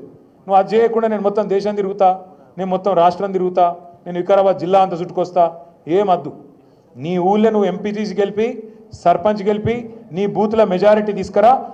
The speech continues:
అప్పుడే నువ్వు దార్కార్ లీడర్ అని నేను ఒప్పుకుంటా. లేకపోతే మాత్రం ఎన్ని డైలాగులు కొట్టినా లాభం లేదని నేను కూడా అనుకోవాల్సి వస్తుంది. మీరు పరిగిలో నాకు తెలుసు, మొదటి నుంచి పటిష్టంగా పార్టీ ఉన్నది. కాంగ్రెస్ పార్టీ మీద ప్రజల్లో విపరీతమైన కోపం ఉన్నది.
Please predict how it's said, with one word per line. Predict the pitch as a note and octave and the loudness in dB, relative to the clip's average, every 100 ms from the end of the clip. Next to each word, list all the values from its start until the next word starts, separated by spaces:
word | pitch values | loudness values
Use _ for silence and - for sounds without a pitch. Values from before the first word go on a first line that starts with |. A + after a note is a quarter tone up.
| - | -2
అప్పుడే | D3+ E3+ A3 A#3+ G3 | 0 0 2 4 4
నువ్వు | - - G#3 | 0 -12 -8
దార్కార్ | F3+ F#3+ G#3 G#3+ G3+ | 4 4 6 4 4
లీడర్ | G3 G3 | 2 2
అని | G3 | 0
నేను | E3+ | -4
ఒప్పుకుంటా. | D#3 - D3+ | -4 -4 -4
లేకపోతే | D3+ G#3 A3 A3 | 0 2 2 2
మాత్రం | G#3+ G3+ G#3 F#3+ - - - - | 2 2 2 -2 -2 -14 -12 -6
ఎన్ని | F#3+ | -2
డైలాగులు | G#3 F#3+ G#3 G#3+ G3+ | 2 4 6 6 4
కొట్టినా | G3 G3 G3 | 2 2 4
లాభం | F3 F3+ F#3+ | 4 4 2
లేదని | F3 F#3+ | 0 -2
నేను | E3+ F3 | -2 0
కూడా | E3+ | 0
అనుకోవాల్సి | D#3 D#3+ D3+ D3 | 2 0 0 -4
వస్తుంది. | - G#2+ - - - - - | -8 -14 -14 -20 -20 -20 -12
మీరు | D#3 F3+ | -4 -2
పరిగిలో | F3+ E3+ G#3 G#3+ G#3+ | 2 2 2 0 2
నాకు | F#3+ - | 2 0
తెలుసు, | F3 F3+ F#3 A3+ - - - - | -4 -4 -4 -6 -8 -20 -18 -6
మొదటి | D#3+ F#3+ F#3 | -2 -2 -4
నుంచి | F#3 G3 | -8 -6
పటిష్టంగా | D#3+ D#3+ - F3 E3+ | -6 -6 -6 -4 -2
పార్టీ | D#3 D3 D3+ | 0 0 -2
ఉన్నది. | D3 D3+ G3+ - - _ | -8 -8 -10 -16 -20 _
కాంగ్రెస్ | C#3+ D#3+ F3+ F3+ F3 | -4 -2 -2 -2 0
పార్టీ | E3 E3 | 0 -2
మీద | D#3+ | -8
ప్రజల్లో | D#3 C#3+ C#3+ E3 | -6 -6 -4 -4
విపరీతమైన | C3+ B2+ C#3+ E3+ F#3+ F#3+ F#3 | -4 -6 -2 -2 0 -2 -2
కోపం | F3 E3 E3+ | -2 -2 -2
ఉన్నది. | E3+ F3 G#3 | -6 -8 -10